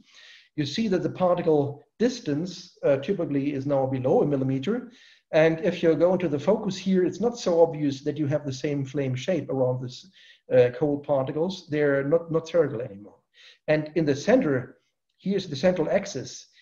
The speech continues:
There, the, um, conditions are already starting to be fuel rich. Thereby, you do have extinction. There is no, uh, chemical reaction, or at least not,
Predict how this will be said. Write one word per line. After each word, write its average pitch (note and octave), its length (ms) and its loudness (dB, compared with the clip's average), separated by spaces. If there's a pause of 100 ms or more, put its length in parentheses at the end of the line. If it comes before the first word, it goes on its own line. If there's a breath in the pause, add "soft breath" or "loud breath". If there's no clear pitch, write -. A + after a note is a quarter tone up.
(160 soft breath)
There, F3 540 4
the, C#3+ 440 0
um, C#3+ 400 -2
conditions E3+ 460 -2
are C#3 260 2
already D3+ 320 2
starting D3+ 440 -2
to C#3+ 80 -6
be C#3 180 -4
fuel D3+ 280 -4
rich. D3+ 460 -4 (360 soft breath)
Thereby, D3 680 4
you C#3 100 -6
do C3+ 240 -4
have B2+ 400 -4
extinction. F3 500 -4
There C#3 140 -2
is B2+ 180 -6
no, D3 360 0 (340 loud breath)
uh, C3 100 2
chemical C3 380 -2
reaction, G#2 540 -10
or C3 160 0
at B2 80 -4
least C3+ 200 -6
not, C3+ 260 -4